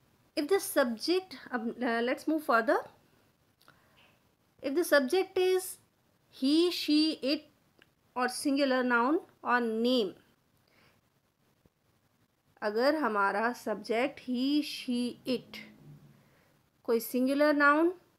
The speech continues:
या फिर name है किसी का, इनमें से कोई हमारा subject है, तो हम क्या करेंगे?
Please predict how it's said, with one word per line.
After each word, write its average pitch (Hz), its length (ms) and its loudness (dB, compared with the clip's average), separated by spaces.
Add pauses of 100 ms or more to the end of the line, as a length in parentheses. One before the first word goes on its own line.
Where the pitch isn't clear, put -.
(640)
या 247 300 4
फिर 339 260 0
name 254 400 2
है 233 160 -2
किसी - 300 -12
का, - 120 -18 (2000)
इनमें 349 300 2
से 381 140 -2
कोई 285 180 0
हमारा 247 220 0
subject 202 420 -8
है, 240 240 -4 (480)
तो 349 140 2
हम 294 260 0
क्या 277 120 0
करेंगे? 247 520 -4